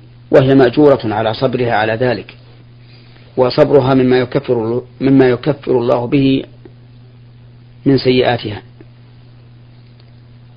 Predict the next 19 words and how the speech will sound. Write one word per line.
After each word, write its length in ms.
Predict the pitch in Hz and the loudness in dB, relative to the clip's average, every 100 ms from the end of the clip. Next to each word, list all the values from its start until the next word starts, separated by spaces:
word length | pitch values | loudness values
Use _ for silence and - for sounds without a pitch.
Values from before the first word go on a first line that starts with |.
| - - - - - - - - - - - - - - - - - - - - | -20 -20 -20 -20 -20 -20 -20 -20 -20 -20 -20 -20 -20 -20 -20 -20 -20 -20 -20 -2
فلنا 280 | 139 135 123 | 2 2 2
الآن 380 | 131 143 151 151 - - - | 2 2 2 0 -10 -20 -6
نظران: 420 | 131 127 120 107 110 | -2 0 0 0 -4
النظر 300 | 120 120 123 | -2 -2 -2
الأول 400 | 110 127 139 156 - - - - - - - - - - - - | 0 2 4 2 -2 -20 -20 -20 -20 -20 -20 -20 -20 -20 -20 -8
بالنسبة 340 | 117 123 123 120 | -2 -2 -2 -6
للزوج، 360 | 110 113 104 - - - | -4 -2 -4 -6 -20 -10
نقول 320 | 127 - 123 123 | -8 -2 0 0
له: 200 | 113 120 | 0 0
"يجب 300 | 127 120 110 | 0 0 -2
عليك 420 | 110 123 104 117 | -2 -2 -4 -10
أن 200 | 110 107 | -10 -4
تعدل 400 | 127 110 107 104 | -2 -2 -4 -4
بين 300 | 127 123 120 | -2 0 -2
زوجتيك 600 | 117 113 110 131 139 135 | -4 -6 -4 -2 -2 -4
في 220 | - 120 | -12 -10
كل 380 | 113 - 147 135 | -6 -4 0 0
ما 120 | 131 | 0
تملكه، 680 | 120 127 120 123 135 139 - | 0 -4 -4 -8 -6 -4 -6